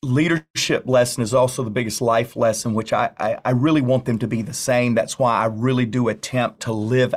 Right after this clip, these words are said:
out my leadership very publicly, authentically. Um, and, and that greatest life lesson, the greatest leadership lesson is personal growth will take you further than your dreams.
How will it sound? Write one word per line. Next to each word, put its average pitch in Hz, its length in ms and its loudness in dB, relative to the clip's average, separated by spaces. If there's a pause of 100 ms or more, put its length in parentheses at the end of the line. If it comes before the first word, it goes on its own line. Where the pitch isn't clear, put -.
out 117 260 2
my 110 140 0
leadership 113 640 -4
very 113 360 -2
publicly, 123 720 -4
authentically. 120 840 -4 (580)
Um, 120 380 2 (420)
and, 160 200 0
and 160 180 2
that 139 160 2
greatest 190 400 0
life 151 340 2
lesson, 135 260 2
the 131 60 -2
greatest 127 300 0
leadership 143 400 -4
lesson 120 380 0
is - 180 -6
personal 175 500 0
growth 123 540 2
will 117 240 -4
take 135 480 -2
you 123 140 2
further 117 560 -2
than 110 240 -4
your 107 140 -2
dreams. 107 680 -6